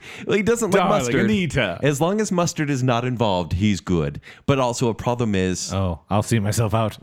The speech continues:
Speaker 1: <laughs> is he doesn't like rudeness, and he loves compliments. And so maybe he is a little too nice. He does more seem like a kind of a bumbling lackey that Cruella de Vil has.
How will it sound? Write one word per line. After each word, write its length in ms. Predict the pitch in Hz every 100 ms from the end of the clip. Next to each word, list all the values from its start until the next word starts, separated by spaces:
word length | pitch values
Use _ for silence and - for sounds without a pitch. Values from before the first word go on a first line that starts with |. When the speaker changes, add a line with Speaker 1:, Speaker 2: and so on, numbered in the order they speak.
| -
Speaker 1:
<laughs> 960 | - - 932 - - 220 - - -
is 380 | 127 135 117 - - -
he 100 | 143
doesn't 200 | 147 135
like 120 | 113
rudeness, 520 | 98 87 78 - - 110
and 100 | 110
he 80 |
loves 280 | 101 98 90
compliments. 680 | - 80 76 71 67 - - _ _ _ _ -
And 180 | 127 120
so 120 | 147
maybe 300 | 139 160 165
he 180 | 135 135
is 100 | 127
a 60 |
little 160 | 120 120
too 160 | 139
nice. 240 | 117 113 131
He 80 | 147
does 340 | 175 208 -
more 220 | 143 135
seem 240 | 135 139 131
like 160 | 123
a 80 | 110
kind 320 | 85 - 131
of 80 | 139
a 80 | 113
bumbling 720 | 92 107 107 110 110 101 95 -
lackey 580 | 82 80 - 139 196 _ _ _ _ _ -
that 200 | 113 113
Cruella 340 | 127 123 127
de 100 | 120
Vil 160 | 120 117
has. 520 | 113 123 147 -